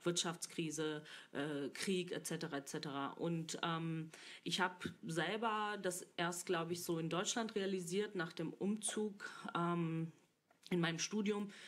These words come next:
wie sehr sich eben meine Kindheit und Jugend von den meisten Gleichaltrigen unterschied.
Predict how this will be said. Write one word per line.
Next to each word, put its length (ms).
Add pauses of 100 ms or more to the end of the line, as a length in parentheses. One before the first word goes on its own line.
(140)
wie 160
sehr 220
sich 200
eben 160
meine 220
Kindheit 460
und 180
Jugend 320
von 240
den 180
meisten 440
Gleichaltrigen 720
unterschied. 640